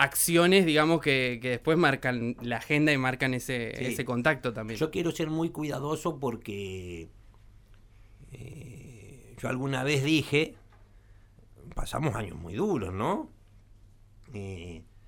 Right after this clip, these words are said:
Speaker 2: y alguna vez me decían cómo, luego de pasar lo que se pasó, eh, tienen el vínculo que tienen con el gobernador. Entonces yo dije, bueno, dicen que en política uno no debe cavar la zanja tan ancha como para después no poder saltarla.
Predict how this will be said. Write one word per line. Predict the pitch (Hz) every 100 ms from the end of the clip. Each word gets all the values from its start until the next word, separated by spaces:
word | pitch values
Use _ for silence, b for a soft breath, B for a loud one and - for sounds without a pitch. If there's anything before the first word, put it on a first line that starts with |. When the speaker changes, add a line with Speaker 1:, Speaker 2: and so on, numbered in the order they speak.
| b b b -
Speaker 2:
y | 120
alguna | 113 135 160 147
vez | 170 180
me | 165
decían | 151 139 160 170 143
cómo, | 160 160 175 180 185 175 143
luego | 135 156 156
de | 139
pasar | 120 127 151
lo | 147
que | 143
se | 143 127
pasó, | 147 - 127 147 - - - 107
eh, | 104 95 90 82 80 78 76 78 - - - - - - - - - 113 117
tienen | - 107 107 98
el |
vínculo | 95 120 113 92
que | 90
tienen | 87 110 101
con | 92 82
el | 82
gobernador. | 82 82 80 85 104 147 - - - - - -
Entonces | 87 104 107 101 131
yo | 110 107
dije, | 117 156
bueno, | 127 143 143 175
dicen | 143 139 151 147
que | 139
en | 139
política | 170 151 147 190 156
uno | 156 147
no | 139
debe | 139 147 151
cavar | 131 143 151
la | 147 139
zanja | - 151 143 139
tan | 143 151
ancha | 151 160 151 185 b b b b
como | 113 110 98
para | 101
después | 98 - 127
no | 113 -
poder | 101 107
saltarla. | - 95 87 - - - -